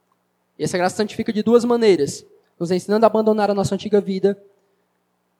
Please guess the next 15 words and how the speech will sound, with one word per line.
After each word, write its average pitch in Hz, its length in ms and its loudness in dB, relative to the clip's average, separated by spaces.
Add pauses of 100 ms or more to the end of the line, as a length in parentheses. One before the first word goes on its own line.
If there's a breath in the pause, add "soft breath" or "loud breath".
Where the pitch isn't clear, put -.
(300)
e 170 60 -6
nos 185 120 0
ensinando 185 380 -2
a - 20 4
viver 180 360 0
dignamente, 185 920 -4
como 170 220 -6
Deus 165 180 0
nos 170 120 -4
chama 160 260 -4
pra 156 160 -4
viver, 147 440 -6
certo? 214 480 -2 (600)
Se - 120 -8
manifesta, 214 760 0